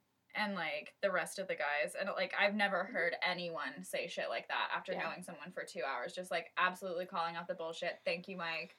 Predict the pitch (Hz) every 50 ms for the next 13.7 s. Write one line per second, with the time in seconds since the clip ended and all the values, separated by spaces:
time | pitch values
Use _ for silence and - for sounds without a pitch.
0 | _ _ _ - - 196 190 190 190 190 202 202 202 196 190 185 185 196 196 -
1 | _ _ _ _ _ _ _ _ _ _ _ _ _ _ _ - 98 101 - -
2 | - - - 202 214 220 220 208 190 - - - - - - - - - 202 -
3 | - - - - - - 214 214 214 196 - - - - 196 202 - - 214 190
4 | - - - - - 226 220 220 220 214 220 220 214 233 277 - - 339 320 -
5 | - - - 320 - - - _ _ _ - - - - - - - - _ _
6 | _ _ _ _ - - - 214 208 208 208 208 202 196 196 - 214 208 - 220
7 | 220 214 208 - - 269 247 269 285 269 254 262 269 269 - - - - - -
8 | - _ _ - - - 269 254 247 247 240 233 - - - - 269 277 269 -
9 | - 294 269 - - 240 233 220 220 220 220 220 220 214 214 214 - - 226 220
10 | 214 240 233 233 233 233 220 - - 285 294 294 269 277 269 254 247 247 240 240
11 | 233 208 - - - 247 247 247 247 233 226 226 220 220 220 - 240 226 226 226
12 | 220 220 220 220 - 208 208 196 196 196 - 220 214 208 202 202 202 196 - -
13 | 214 - 226 202 208 202 208 202 202 202 208 208 214